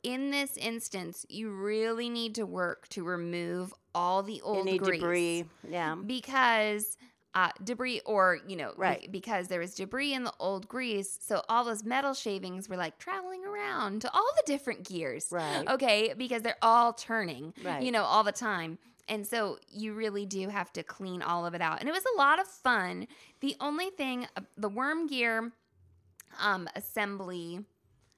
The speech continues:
Speaker 1: the videos I found did not always clearly show how to put that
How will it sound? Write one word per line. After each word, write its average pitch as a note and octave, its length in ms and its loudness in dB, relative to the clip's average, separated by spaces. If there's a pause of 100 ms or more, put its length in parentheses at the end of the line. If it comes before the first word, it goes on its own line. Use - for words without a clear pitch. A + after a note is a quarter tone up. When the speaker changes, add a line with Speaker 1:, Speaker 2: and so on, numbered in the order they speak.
(500)
Speaker 1:
the F#3+ 120 -6
videos C#4 480 0
I A#3+ 140 4
found F3 840 -4 (1200)
did F#3 240 -2
not G#3 300 2
always A3+ 320 0
clearly F#3 420 -6
show F3 380 -4
how F3 160 -2
to E3 100 -4
put - 320 -12
that D#3+ 200 -4